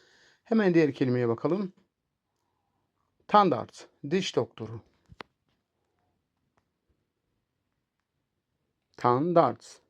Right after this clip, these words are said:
diş doktoru. Az sonra arkadaşlar bazı cümlelere geçeceğiz. Şimdi de bir başka kelime. Specialist.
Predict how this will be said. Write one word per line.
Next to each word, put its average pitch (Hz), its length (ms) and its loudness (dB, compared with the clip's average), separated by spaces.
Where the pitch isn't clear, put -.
diş 143 320 -4
doktoru. 127 520 -4
Az 220 160 6
sonra 143 200 0
arkadaşlar 131 680 -6
bazı 143 600 0
cümlelere 143 560 0
geçeceğiz. 120 600 -6
Şimdi 139 360 -2
de 190 220 -2
bir 151 300 -4
başka 123 320 -4
kelime. 160 460 0
Specialist. 170 920 0